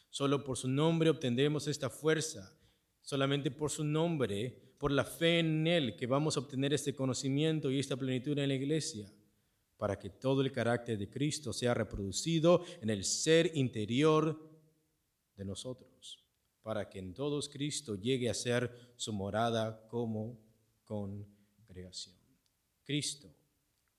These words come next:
quiere habitarnos por completo. Y en este estudio estaremos viendo la continuidad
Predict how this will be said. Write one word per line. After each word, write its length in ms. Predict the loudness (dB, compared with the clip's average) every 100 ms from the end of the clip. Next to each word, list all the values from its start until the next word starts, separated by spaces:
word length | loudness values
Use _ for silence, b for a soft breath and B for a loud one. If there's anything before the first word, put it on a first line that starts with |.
| _
quiere 240 | 2 2
habitarnos 920 | 2 -2 -2 -2 -2 -4 -8 -12 -14 _ _ _ _ _ _ -20
por 100 | -14
completo. 500 | -12 -10 -10 -12 -16 _ _ _ _ _ _ _ _ _ _
Y 100 | -2
en 80 | 0
este 200 | 0 -2
estudio 400 | -4 0 2 2
estaremos 500 | 4 4 6 4 4
viendo 360 | 4 4 4
la 240 | 2 0 0
continuidad 800 | 0 0 0 0 4 4 4 2